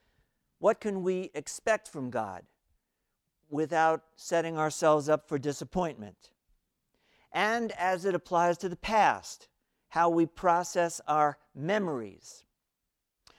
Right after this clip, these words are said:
This morning, I want to focus on another segment of our lives. Star Trek would call this the final frontier. In other words, life after death. And on another aspect of who God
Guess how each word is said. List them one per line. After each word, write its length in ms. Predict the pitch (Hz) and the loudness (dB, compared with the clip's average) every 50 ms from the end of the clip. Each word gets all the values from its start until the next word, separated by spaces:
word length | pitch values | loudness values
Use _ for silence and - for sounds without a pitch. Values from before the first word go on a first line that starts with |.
| _ _ | _ _
This 160 | - 175 - - | -10 -8 -4 -2
morning, 320 | 269 285 302 277 247 202 | -2 0 0 0 0 0
I 80 | 170 160 | 0 0
want 180 | 160 170 165 | 0 0 -2
to 60 | 156 | -4
focus 420 | - - 180 180 175 - 185 - - | 0 4 4 4 4 2 -2 -4 -4
on 140 | 180 170 170 | -4 -4 -2
another 320 | 165 165 170 180 190 175 | 0 0 0 0 0 -2
segment 480 | - - - 202 196 190 175 160 147 139 | -4 0 2 2 2 2 2 -2 -2 -2
of 120 | 127 120 | -2 0
our 160 | 131 127 123 | 2 2 2
lives. 540 | 120 120 120 120 123 131 143 156 160 - - - _ _ _ _ _ _ - | 2 2 2 2 2 2 0 -2 -4 -8 -18 -20 _ _ _ _ _ _ -20
Star 380 | - - - 175 170 175 180 | -16 -2 4 6 6 6 6
Trek 420 | 175 - - 165 147 147 - - - _ _ _ | 4 2 2 4 4 4 2 -2 -8 _ _ _
would 200 | - 151 143 - | -4 -2 -2 -2
call 260 | - 165 156 160 165 | 0 4 4 6 6
this 260 | 147 147 165 156 - | 6 4 4 2 2
the 140 | - 143 123 | -2 -8 -8
final 580 | - - _ - 170 190 202 208 202 202 196 170 | -10 -8 _ 0 2 2 2 2 0 0 -2 -4
frontier. 800 | - - 165 156 151 156 151 - - 165 139 135 139 160 170 - _ _ _ _ _ _ _ _ _ _ _ _ _ _ - | -4 -2 -2 -2 -2 -2 -6 -6 -4 -2 0 0 0 0 -4 -8 _ _ _ _ _ _ _ _ _ _ _ _ _ _ -10
In 120 | - 151 | -6 -4
other 200 | 175 185 180 185 | -2 0 0 0
words, 360 | 165 165 165 165 156 143 139 | 2 2 2 2 2 -2 -2
life 520 | 147 156 175 180 190 190 175 - - - _ _ _ _ _ 147 | 2 4 4 4 4 2 -2 -6 -14 -20 _ _ _ _ _ 2
after 580 | 160 185 190 190 - - - 139 127 117 110 _ _ - | 2 4 2 0 -2 -6 -8 -6 -6 -8 -10 _ _ -14
death. 320 | 117 123 120 107 92 87 - _ _ _ _ _ _ _ _ _ _ _ _ _ _ _ _ _ _ _ _ _ _ _ _ _ - | -8 -6 -6 -6 -6 -8 -14 _ _ _ _ _ _ _ _ _ _ _ _ _ _ _ _ _ _ _ _ _ _ _ _ _ -6
And 160 | - 180 175 | -2 4 6
on 160 | 190 190 190 | 6 6 6
another 460 | 190 190 196 202 233 262 254 247 240 214 190 | 4 2 4 6 6 6 6 6 4 2 2
aspect 720 | 190 196 214 220 - - - - 151 143 147 - _ _ _ - | 2 2 2 0 -2 -4 -2 0 2 2 0 -2 _ _ _ -4
of 240 | 156 151 147 135 _ _ _ | -4 -4 -4 -6 _ _ _
who 280 | - - 190 190 180 | -12 -8 -6 -6 -4
God 420 | 160 143 175 165 160 165 165 160 | 0 4 6 6 6 6 6 2